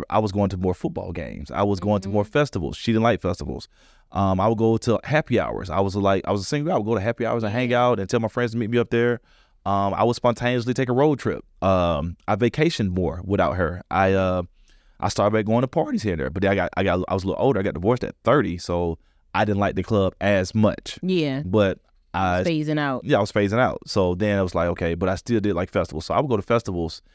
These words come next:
Speaker 1: and text thirty of my friends, like, "Hey, I'm gonna be at this festival if you wanna come or not," even if I had to go by myself.
Speaker 2: Mm-hmm.
Speaker 1: Sometimes they would come, sometimes I'd be by myself. But I'm, I'm the type of person where I can talk to strangers. Strangers, I, people, my
Speaker 2: Oh,
Speaker 1: friends
Speaker 2: yeah,
Speaker 1: would
Speaker 2: me
Speaker 1: be
Speaker 2: too.
Speaker 1: somewhere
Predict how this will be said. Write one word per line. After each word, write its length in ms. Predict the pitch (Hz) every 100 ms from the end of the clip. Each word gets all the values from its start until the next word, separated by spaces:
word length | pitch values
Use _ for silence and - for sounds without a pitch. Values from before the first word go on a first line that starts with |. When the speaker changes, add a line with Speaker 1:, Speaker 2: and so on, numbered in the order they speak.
| _ -
Speaker 1:
and 120 | 90
text 320 | 117 98 - -
thirty 180 | 110
of 80 | 104
my 100 | 101
friends, 260 | 92 107 90
like, 80 | 95
"Hey, 60 |
I'm 60 | 113
gonna 60 | 117
be 100 | 107
at 20 |
this 80 | 104
festival 300 | 113 104 98
if 60 | 95
you 60 |
wanna 120 | 104
come 180 | 95 98
or 60 | 98
not," 200 | 95 - _ _ _ _
even 160 | 127 131
if 80 | 117
I 60 |
had 80 | 117
to 40 |
go 80 | 104
by 100 | 101
myself. 460 | 92 87 101 - -
Speaker 2:
Mm-hmm. 400 | 175 190 165 135 139 _
Speaker 1:
Sometimes 400 | - 104 107 104
they 40 |
would 60 | 104
come, 200 | 110 110
sometimes 340 | 107 101 101
I'd 60 | 101
be 40 | 98
by 100 | 101
myself. 340 | 101 107 117 - -
But 140 | 92
I'm, 140 | 113 120 -
I'm 100 | 117
the 60 | 117
type 120 | 107
of 60 | 87
person 320 | 98 - 92
where 360 | 92 87 90 - _ _ _ _
I 140 | - 127
can 280 | 110 95
talk 160 | 95 101
to 60 | 92
strangers. 500 | 131 117 - - _ _ _ -
Strangers, 480 | - 127 156 113 98
I, 180 | - 131
people, 280 | 131 165 113
my 100 | 120
Speaker 2:
Oh, 60 | 233
Speaker 1:
friends 140 | 151
Speaker 2:
yeah, 40 | 170
Speaker 1:
would 40 | 151
Speaker 2:
me 0 |
Speaker 1:
be 40 |
Speaker 2:
too. 40 | 151
Speaker 1:
somewhere 280 | 156 156